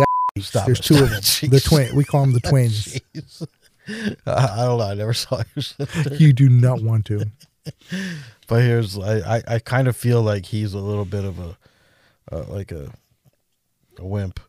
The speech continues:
Speaker 1: Uh, it just seems like a, I, I don't know.
Speaker 2: Who? That?
Speaker 1: Yeah.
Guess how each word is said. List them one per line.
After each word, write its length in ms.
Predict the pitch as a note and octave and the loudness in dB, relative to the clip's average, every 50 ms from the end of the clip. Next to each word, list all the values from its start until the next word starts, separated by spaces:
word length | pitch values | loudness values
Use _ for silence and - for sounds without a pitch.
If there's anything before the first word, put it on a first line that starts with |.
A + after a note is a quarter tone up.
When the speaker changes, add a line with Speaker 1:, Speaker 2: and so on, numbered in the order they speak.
| _ _ _ _ _ _ _ _ _ _ _ _ _ _ _ - | _ _ _ _ _ _ _ _ _ _ _ _ _ _ _ -10
Speaker 1:
Uh, 280 | - G#2+ G#2 G#2 G#2 G#2+ G#2+ | -6 -4 -4 -2 -2 -2 -4
it 20 | |
just 180 | F2+ G2 F#2+ - | -4 -6 -8 -8
seems 220 | - G#2+ G2 F#2+ | -6 -6 -6 -4
like 180 | F#2+ G2+ G2 - | -6 -6 -6 -8
a, 200 | F#2 F2+ F#2 F#2 _ _ _ _ _ _ _ _ _ _ _ _ _ _ _ _ _ _ _ _ _ _ _ _ - - | -10 -10 -12 -12 _ _ _ _ _ _ _ _ _ _ _ _ _ _ _ _ _ _ _ _ _ _ _ _ -18 -12
I, 260 | D#2 F#2+ - - G#2 G#2+ | -12 -10 -8 -6 -4 -4
I 20 | |
don't 140 | G#2+ A2+ A2+ | -2 -2 -2
know. 180 | A2+ G#2 F#2+ F#2+ F#2 F#2+ | -2 -2 -4 -4 0 2
Speaker 2:
Who? 140 | G3 D#3 - - _ _ _ _ _ _ _ - G2 - - - - _ - | 2 2 0 -2 _ _ _ _ _ _ _ -20 -20 -20 -20 -20 -12 _ 0
That? 240 | F3 A#3 F#4 - _ C3+ B2 | 0 0 0 -2 _ -12 -4
Speaker 1:
Yeah. 320 | A#2 B2 A#2+ A2 G#2 F#2+ | -2 0 0 0 0 -4